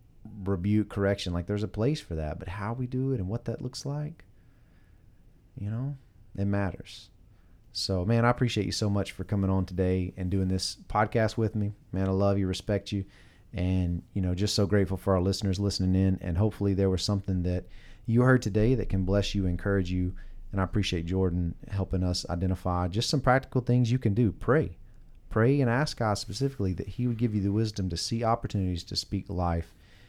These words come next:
into others, that we'd be assertive in asking people questions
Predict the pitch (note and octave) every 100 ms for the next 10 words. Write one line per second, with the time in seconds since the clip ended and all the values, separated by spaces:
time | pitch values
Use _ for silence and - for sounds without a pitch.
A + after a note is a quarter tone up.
0 | - - - - F#2 F2+ - A#2+ - E2+
1 | - - - - - F#2+ G2+ A#2+ D#3 D3
2 | - D3+ B2 E2+ - G#2 G2+ A#2 - C3
3 | C3 C3 G2+ - A2 - - - -